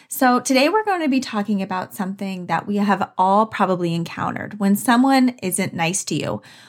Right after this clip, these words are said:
Whether you're at school or your sporting event or whatever activity you are in, sometimes we can be around someone that isn't treating you nice. We've all been there, and it stinks, and it's hard, and we don't really like it.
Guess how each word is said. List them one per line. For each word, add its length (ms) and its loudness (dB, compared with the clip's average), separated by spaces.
Whether 220 4
you're 100 4
at 220 0
school 560 4
or 260 -2
your 280 -6
sporting 440 2
event 380 2
or 100 -4
whatever 300 -4
activity 500 0
you 140 4
are 100 2
in, 300 -2
sometimes 460 0
we 120 2
can 160 2
be 140 2
around 280 0
someone 460 -4
that 200 -2
isn't 400 2
treating 460 -2
you 100 -2
nice. 460 -6
We've 260 2
all 260 4
been 300 0
there, 300 -6
and 160 4
it 100 -6
stinks, 640 -2
and 260 2
it's 160 -2
hard, 640 2
and 240 4
we 140 4
don't 320 2
really 240 4
like 300 2
it. 240 -4